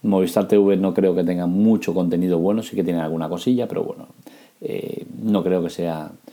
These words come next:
opción. Con la cual cosa, seguramente H B O sería la alternativa a Netflix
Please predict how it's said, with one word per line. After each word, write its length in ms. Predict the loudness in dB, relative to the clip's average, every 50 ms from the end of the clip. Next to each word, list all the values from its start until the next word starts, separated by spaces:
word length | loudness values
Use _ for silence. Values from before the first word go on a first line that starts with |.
| -20 _ _ _ _ _
opción. 420 | -6 -6 -6 -6 -4 -4 -4 -4 -4 -6
Con 100 | -6 -6
la 60 | -4 0
cual 160 | 0 0 0
cosa, 240 | 0 -2 -2 -4 -4
seguramente 580 | -2 0 0 2 2 2 2 0 0 2 0
H 220 | 0 0 0 0 0
B 140 | 0 0
O 40 | 0
sería 280 | 0 -2 0 0 2 2
la 60 | 2
alternativa 480 | 0 -2 -2 -4 -4 -4 -2 -2 0 0
a 20 |
Netflix 460 | 0 0 0 2 4 4 4 2 -2